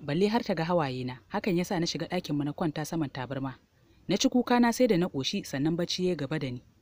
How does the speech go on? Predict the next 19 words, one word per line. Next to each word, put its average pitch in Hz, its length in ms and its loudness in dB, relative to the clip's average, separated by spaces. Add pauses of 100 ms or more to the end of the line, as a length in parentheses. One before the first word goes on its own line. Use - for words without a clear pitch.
(400)
Motsin 180 240 4
shigowar 247 380 6
su 240 80 0
Habiba 214 320 2
ne 185 100 2
ya 190 80 0
tashe 175 300 -2
ni 170 80 2
daga 135 240 -2
dogon 185 280 2
baccin 185 300 0
da 139 60 0
ya 160 80 0
ɗauke 135 380 -4
ni. 123 100 -6 (500)
Babu 226 240 4
komai 240 300 6
a 226 40 0
mafarkin 170 420 -2